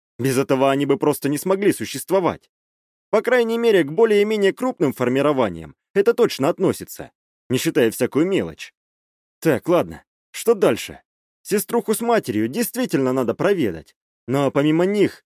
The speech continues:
есть еще несколько человек, о здоровье которых хотелось бы узнать. Кто эти счастливчики? Конечно, моя гейм-команда. Хотя это, наверное, громко сказано. Просто несколько приятелей, с которыми сошлись в играх и на стримах.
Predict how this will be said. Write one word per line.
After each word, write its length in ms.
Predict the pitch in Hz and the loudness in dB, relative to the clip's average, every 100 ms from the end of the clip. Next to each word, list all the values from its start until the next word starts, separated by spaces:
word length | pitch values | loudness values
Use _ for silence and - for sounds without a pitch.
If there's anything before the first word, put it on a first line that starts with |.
| _ | _
есть 260 | 143 220 - | -2 -2 -2
еще 240 | 240 269 233 | -4 0 2
несколько 420 | 131 - 117 151 | 0 -2 -2 -2
человек, 440 | - 196 190 143 | 0 2 4 2
о 40 | 147 | 0
здоровье 420 | 120 180 170 170 | 0 2 2 2
которых 460 | 190 202 196 107 - | 0 0 0 0 0
хотелось 420 | 202 214 196 147 | 0 4 2 2
бы 120 | 190 | 0
узнать. 420 | 226 175 131 - _ _ _ _ _ _ _ | 0 -2 -6 -6 _ _ _ _ _ _ _
Кто 220 | - 180 | 2 2
эти 140 | 214 | 2
счастливчики? 800 | 226 240 - 254 220 135 - 143 _ _ _ _ - | -2 -2 -2 -2 -2 -6 -8 -14 _ _ _ _ -2
Конечно, 440 | 220 220 202 175 | 0 2 2 2
моя 240 | 156 151 143 | 2 2 2
гейм-команда. 840 | 160 139 202 202 147 92 78 - _ _ _ - | 2 0 -2 0 0 -2 -12 -20 _ _ _ -2
Хотя 260 | 233 240 | -2 4
это, 220 | 247 220 | 4 4
наверное, 340 | 240 240 240 240 | 4 4 4 0
громко 360 | 233 226 - | 2 0 2
сказано. 580 | 139 - 185 92 82 69 _ _ - | -4 0 0 0 -10 -16 _ _ 0
Просто 320 | 262 247 185 | 2 4 2
несколько 380 | 185 - 151 165 | 0 -2 -2 0
приятелей, 680 | 180 220 220 - 85 78 _ | 0 2 0 0 -6 -12 _
с 100 | - | -2
которыми 400 | - 233 233 220 | 0 4 4 2
сошлись 440 | - 233 226 196 175 | 0 -2 0 -2 0
в 100 | 240 | -2
играх 380 | 156 98 87 - | -2 -4 -8 -4
и 120 | 143 | 0
на 120 | 190 | 0
стримах. 580 | 202 214 220 110 78 - | 0 -2 0 0 -4 -20